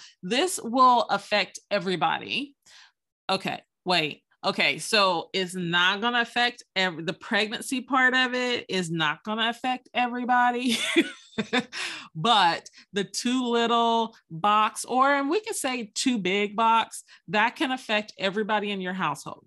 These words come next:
right? So let's just kind of put that out there, the caveats there. But ultimately, this is something that I created many, many years ago. And it was just due to a situation that I had personally.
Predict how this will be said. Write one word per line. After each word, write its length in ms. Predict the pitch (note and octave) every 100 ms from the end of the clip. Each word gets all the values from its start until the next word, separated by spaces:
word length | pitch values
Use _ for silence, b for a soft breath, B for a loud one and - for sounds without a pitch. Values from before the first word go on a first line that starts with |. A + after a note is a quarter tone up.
| -
right? 320 | F3+ G3 G3+ - _ _ _ - -
So 480 | - A3 G3+ F#3 - -
let's 340 | G3 G#3+ -
just 440 | A3+ A3 - -
kind 200 | - A3
of 80 | G3+ -
put 280 | - F3 -
that 180 | A#3 A#3
out 260 | G#3+ G#3
there, 140 | G3+ F#3+
the 80 | G3
caveats 800 | - G3 F#3+ F#3 F3 F3 - -
there. 380 | E3+ D#3+ E3 - B B B
But 220 | A#3 - -
ultimately, 960 | C4+ F4 F#4+ D#4 - A3+ A3 A3 G#3+ -
this 560 | G3 F3 B3 C#4+ - -
is 540 | A#3 A#3 A3 G#3 G3+
something 540 | - G#3 G#3 A3 G#3+ F#3
that 160 | E3+ -
I 440 | E3+ F3+ F#3 F#3+ F#3+
created 760 | - F3+ F3 E3+ E3 D#3 D#3 -
many, 500 | F3+ E3+ F3 G3 A#3
many 220 | A#3+ A#3+ A#3
years 260 | G3+ G3
ago. 640 | F#3+ F3+ F3 E3+ E3+ E3 D#3+
And 200 | E3+ F3
it 140 | F3+
was 200 | F3+ E3
just 400 | - F3+ F#3 -
due 220 | - F3 F3
to 400 | - E3+ E3 -
a 60 | D#3+
situation 800 | E3 D#3+ E3+ E3 - E3 D#3 D3
that 180 | C#3+ -
I 220 | D3+ G3
had 380 | G3 F3 D#3 -
personally. 800 | G#3+ A3 - F3 D#3 D3+ D3+